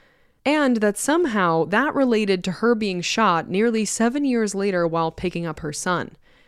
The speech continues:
Nikki's attorney addressed the issue in redirect questioning, saying, quote,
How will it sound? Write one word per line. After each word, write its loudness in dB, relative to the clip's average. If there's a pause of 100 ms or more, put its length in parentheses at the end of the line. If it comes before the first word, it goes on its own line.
(220)
Nikki's 2
attorney 2
addressed 0
the -4
issue -2
in -2
redirect 2
questioning, -4
saying, -2
quote, 2